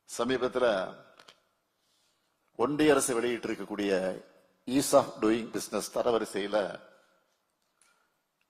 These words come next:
நான்கு பிரிவுகள்ல தமிழ்நாட்டுக்கு சாதனையாளர் என்ற அங்கீகாரத்தை கொடுத்திருக்கிறாங்க. எனவே, இன்னைக்கு புரிந்துணர்வு ஒப்பந்தம் மேற்கொள்ளும் நிறுவனங்கள்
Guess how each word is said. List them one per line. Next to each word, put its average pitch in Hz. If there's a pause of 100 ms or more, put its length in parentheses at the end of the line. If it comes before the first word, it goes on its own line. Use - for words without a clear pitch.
நான்கு 143
பிரிவுகள்ல 127 (420)
தமிழ்நாட்டுக்கு 120 (100)
சாதனையாளர் 113
என்ற 98 (240)
அங்கீகாரத்தை 131
கொடுத்திருக்கிறாங்க. 92 (2250)
எனவே, 113 (720)
இன்னைக்கு 104 (1800)
புரிந்துணர்வு 131
ஒப்பந்தம் 101
மேற்கொள்ளும் 104
நிறுவனங்கள் 92